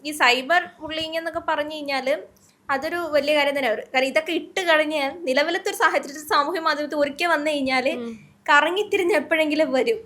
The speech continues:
Speaker 2: ഉം.
Speaker 1: ഇവരൊക്കെ ഏതെങ്കിലും പോസ്റ്റ് ഇട്ട് കഴിഞ്ഞാൽ തന്നെ
Speaker 2: ഉം.
Speaker 1: വീണ്ടും, ആ, അതിന്റെ അടിയിലാണെങ്കിൽ ഒരാളെങ്കിലും മറക്കാതിരിക്കത്തില്ല ഈ
Speaker 2: ഉം.
Speaker 1: സംവിധാനങ്ങൾ എന്നൊക്കെ
Speaker 2: അതെ,
Speaker 1: പറഞ്ഞു
Speaker 2: അതെ,
Speaker 1: കഴിഞ്ഞാല്.
Speaker 2: അതെ.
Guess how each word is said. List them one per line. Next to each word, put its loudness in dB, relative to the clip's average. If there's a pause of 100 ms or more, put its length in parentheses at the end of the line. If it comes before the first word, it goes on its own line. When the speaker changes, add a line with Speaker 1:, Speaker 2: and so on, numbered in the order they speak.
Speaker 2:
ഉം. -8
Speaker 1:
ഇവരൊക്കെ 2
ഏതെങ്കിലും 0
പോസ്റ്റ് 4
ഇട്ട് -4
കഴിഞ്ഞാൽ 0 (100)
തന്നെ -4 (120)
Speaker 2:
ഉം. -14
Speaker 1:
വീണ്ടും, -2 (220)
ആ, 4
അതിന്റെ 4
അടിയിലാണെങ്കിൽ 0
ഒരാളെങ്കിലും 2
മറക്കാതിരിക്കത്തില്ല 0
ഈ -4
Speaker 2:
ഉം. -6
Speaker 1:
സംവിധാനങ്ങൾ -4
എന്നൊക്കെ -8
Speaker 2:
അതെ, -2
Speaker 1:
പറഞ്ഞു 0
Speaker 2:
അതെ, 4
Speaker 1:
കഴിഞ്ഞാല്. -2
Speaker 2:
അതെ. -14